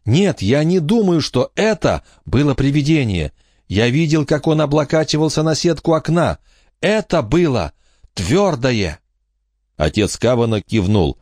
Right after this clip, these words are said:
все еще не спуская внимательных глаз с Майка. «Но это едва ли могло быть неким Уильямом Кэмпбеллом, как его, Филлипс, Уильямом Кэмпбеллом Филлипсом. Едва ли это мог быть он спустя сорок два года после.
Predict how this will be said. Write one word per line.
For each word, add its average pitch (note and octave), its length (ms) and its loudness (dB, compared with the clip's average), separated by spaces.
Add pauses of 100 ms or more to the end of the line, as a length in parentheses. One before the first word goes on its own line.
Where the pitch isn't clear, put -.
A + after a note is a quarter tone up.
(140)
все - 200 -2
еще F#2 260 0
не F2+ 120 -2
спуская F2 580 -2
внимательных E2 680 0
глаз E2 300 0
с - 120 -8
Майка. C#2+ 520 -2 (440)
«Но F2 160 2
это G#2+ 280 0
едва F#2+ 420 2
ли D3 100 2
могло C3 400 0
быть A#2 340 -2
неким A2+ 480 0 (100)
Уильямом A2+ 680 0
Кэмпбеллом, G#2+ 640 0
как C#3+ 300 0
его, C3 380 0 (220)
Филлипс, C#3+ 600 -2 (360)
Уильямом D3 640 2
Кэмпбеллом C3+ 600 0
Филлипсом. F2+ 760 -2 (340)
Едва G2 480 2
ли A2 120 2
это F#2+ 260 0
мог F#2+ 280 0
быть F2+ 240 0
он F2+ 200 0
спустя F#2 520 -2
сорок E2+ 360 -2
два F2 180 0
года E2 340 0
после. E2 560 0